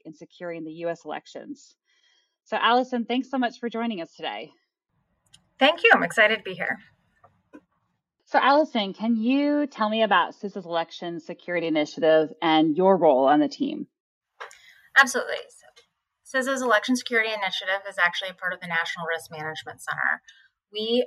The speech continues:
Speaker 2: are responsible for cisa's election security mission, that's in the name, um, and administering the sector risk management agency for the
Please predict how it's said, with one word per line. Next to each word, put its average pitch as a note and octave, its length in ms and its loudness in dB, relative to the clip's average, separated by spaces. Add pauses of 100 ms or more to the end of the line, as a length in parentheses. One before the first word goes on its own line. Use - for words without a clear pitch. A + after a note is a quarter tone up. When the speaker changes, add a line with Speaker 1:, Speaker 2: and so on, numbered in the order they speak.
Speaker 2:
are F#3 440 6 (120)
responsible F#3 1080 -4 (160)
for E3+ 640 2 (340)
cisa's G3 380 -8
election F#3 340 0
security G3+ 360 -4
mission, F#3+ 420 -4 (180)
that's - 200 -16
in E3 100 -6
the G3+ 80 -6
name, - 220 -6 (600)
um, E3+ 540 2 (100)
and F3+ 360 4 (100)
administering G3 640 -2
the F#3 60 -6
sector F#3+ 320 -4
risk G3+ 180 0
management F#3+ 480 0
agency G#3+ 480 2
for F3+ 440 6 (100)
the E3+ 340 2